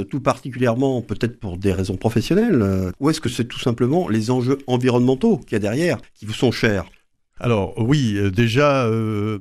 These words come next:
Speaker 2: je me suis séparé de mon entreprise en deux mille quatorze, je l'ai vendue, donc je suis retraité aujourd'hui et je me suis rapproché de Jean-Luc Moudenc, président de Toulouse Métropole, pour lui dire que j'avais envie de m'investir un petit peu plus. Et il m'a demandé dans quel mo-, domaine, ben, l'eau et l'assainissement, parce que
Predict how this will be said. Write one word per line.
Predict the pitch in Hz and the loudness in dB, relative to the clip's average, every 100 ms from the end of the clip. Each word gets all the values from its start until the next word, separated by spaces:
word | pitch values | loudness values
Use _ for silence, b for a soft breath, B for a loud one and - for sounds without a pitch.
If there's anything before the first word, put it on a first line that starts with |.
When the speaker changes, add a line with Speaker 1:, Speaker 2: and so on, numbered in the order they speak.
| - | -4
Speaker 2:
je | 127 | 0
me | 127 | 0
suis | - - | 0 -2
séparé | 123 135 139 | 0 2 2
de | |
mon | 120 | 2
entreprise | 117 110 117 135 | 0 -2 0 0
en | 110 | 0
deux | 107 | -2
mille | 101 | -2
quatorze, | 113 - 196 208 165 | -2 0 2 2 0
je | 110 | -4
l'ai | 104 | -4
vendue, | 104 123 165 214 | -2 -2 0 0
donc | 143 120 113 | 0 -2 0
je | |
suis | 120 151 | -2 0
retraité | 156 156 127 | -2 -2 -4
aujourd'hui | 107 110 123 156 226 226 B | -4 -4 -4 -2 -4 -6 B
et | - 123 127 120 | 0 4 4 4
je | 104 | 2
me | 110 | 0
suis | 110 | 0
rapproché | - 98 117 151 | -2 0 0 0
de | 123 107 | 2 2
Jean-Luc | 104 107 101 | 2 0 0
Moudenc, | 107 110 165 190 104 | 0 0 0 -2 -4
président | 98 107 95 117 131 131 | -4 -4 -4 0 0 2
de | 110 | 0
Toulouse | 110 110 110 | 0 -2 0
Métropole, | 107 - 107 - 170 160 131 123 - | -2 -2 -2 0 0 2 0 -2 -4
pour | 117 | 0
lui | |
dire | 123 160 | 2 2
que | 123 | 0
j'avais | 113 113 | -2 0
envie | 113 120 | -2 -2
de | 139 | -2
m'investir | 117 120 123 151 | 0 0 0 0
un | 120 | 0
petit | 117 | 0
peu | 110 | -2
plus. | - 87 - - | -4 -6 -8 -6
Et | 87 | -4
il | 95 | -2
m'a | 95 | -4
demandé | 95 101 117 | -2 0 0
dans | 104 | 0
quel | 98 98 | -2 -2
mo-, | 98 90 | -2 -4
domaine, | 87 98 113 156 98 | -4 -2 0 0 -2
ben, | 95 90 104 | -6 -8 -8
l'eau | 95 110 127 117 | -2 0 0 -2
et | |
l'assainissement, | 104 98 107 101 - 120 165 | -6 -4 -4 -4 -2 -2 0
parce | 123 98 | -2 -4
que | - | -6